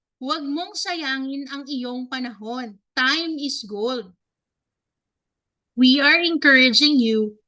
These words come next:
to be part of our I M G community of savers, investors, and entrepreneur. If you want to learn more about I M G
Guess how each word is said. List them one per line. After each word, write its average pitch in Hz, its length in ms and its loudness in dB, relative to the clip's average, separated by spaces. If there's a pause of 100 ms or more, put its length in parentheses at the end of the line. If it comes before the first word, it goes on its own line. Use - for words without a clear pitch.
(220)
to 359 160 0
be 349 160 4
part 262 400 4
of 254 160 -4
our 240 160 0
I 226 240 0
M 262 160 2
G 277 160 0
community 233 880 0 (400)
of 233 160 4
savers, 233 920 2 (340)
investors, 247 1120 2 (160)
and 349 240 2
entrepreneur. 220 1040 0 (1500)
If 285 240 2
you 285 140 8
want 339 260 8
to 415 140 0
learn 370 260 6
more 311 400 4
about 254 400 2
I 262 320 4
M 254 80 -10
G 294 400 -4